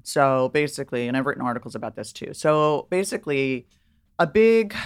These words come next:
part of recovery, especially through twelve step, and just in general, is connection. And, and because when you, again,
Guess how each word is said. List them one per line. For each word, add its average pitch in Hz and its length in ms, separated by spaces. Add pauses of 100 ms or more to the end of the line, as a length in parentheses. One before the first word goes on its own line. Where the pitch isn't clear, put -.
(260)
part 170 420
of 131 560
recovery, 127 680
especially 131 400
through 127 160
twelve 110 200
step, 110 400
and 135 160
just 131 140
in 143 140
general, 131 400
is 120 300
connection. - 560 (420)
And, 110 440 (240)
and 113 460
because 143 300
when 143 240
you, 175 420
again, 127 400